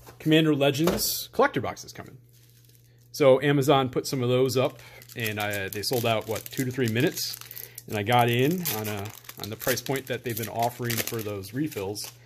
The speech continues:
that pretty much make opening it a no-brainer. All right, so let's get through the commons. A lot of commons in that one. Okay, uncommon, common, common. I think that's the first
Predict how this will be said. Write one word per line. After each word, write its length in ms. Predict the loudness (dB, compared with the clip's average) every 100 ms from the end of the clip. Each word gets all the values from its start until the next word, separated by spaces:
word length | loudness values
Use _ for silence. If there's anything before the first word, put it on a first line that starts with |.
| -20 -20 -20 -20 -20 -20 -20 -12
that 120 | -12 2
pretty 200 | 6 8
much 240 | 8 4
make 340 | 4 6 4 2
opening 440 | 0 6 6 6
it 80 | 4
a 220 | -4 -6
no-brainer. 640 | -4 0 0 0 -2 -4 -10 _ _
All 100 | -8
right, 120 | -8 -8
so 320 | -8 -2 -2 -4 _ -20 _ -20 -20 -20 -14
let's 100 | -4
get 140 | -4
through 840 | -2 2 4 6 6 6 6 4
the 80 | 0
commons. 1160 | -2 0 2 2 4 4 2 0 0 0 -4 -8 -20 -20 -14
A 40 | -8
lot 140 | -6
of 60 | -4
commons 340 | -4 -4 -4
in 60 | -2
that 180 | 0
one. 240 | 2 2 0 -8 -14 -20 -20 -20 -20 -20 -20 -20 -20 -20 -20 -20 -20 -20 -20
Okay, 320 | -20 -20 -18 -20 -12
uncommon, 880 | -8 -4 -2 0 0 0 0 -2 -6 -12
common, 480 | -12 -10 -10 -12 -12 -14 -14 -12
common. 760 | -6 -4 -2 -2 0 0 -2 -4 -14 -18
I 40 | -4
think 140 | 0
that's 180 | 2 2
the 60 | -2
first 460 | 4 4 4 -6